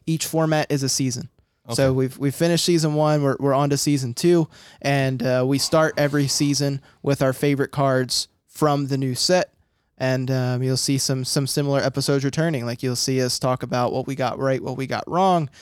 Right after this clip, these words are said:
Speaker 1: Uh, you'll see us have our award ceremony at the end. So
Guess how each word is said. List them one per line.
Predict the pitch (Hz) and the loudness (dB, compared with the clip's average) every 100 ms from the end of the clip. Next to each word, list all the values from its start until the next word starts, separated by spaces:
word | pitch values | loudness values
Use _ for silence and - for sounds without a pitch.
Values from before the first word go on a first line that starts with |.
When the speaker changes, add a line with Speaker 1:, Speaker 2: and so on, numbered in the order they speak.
| - - | -20 -12
Speaker 1:
Uh, | - 123 123 | -4 -2 0
you'll | 127 123 | 0 -2
see | - 135 | 0 0
us | 120 - - | 0 -4 -4
have | 135 127 | -2 0
our | 117 | 0
award | 123 165 175 | 2 2 0
ceremony | - 165 156 151 147 | 0 0 0 0 -2
at | 139 | -2
the | 143 | -2
end. | 139 135 | -2 -2
So | - 123 | -4 -4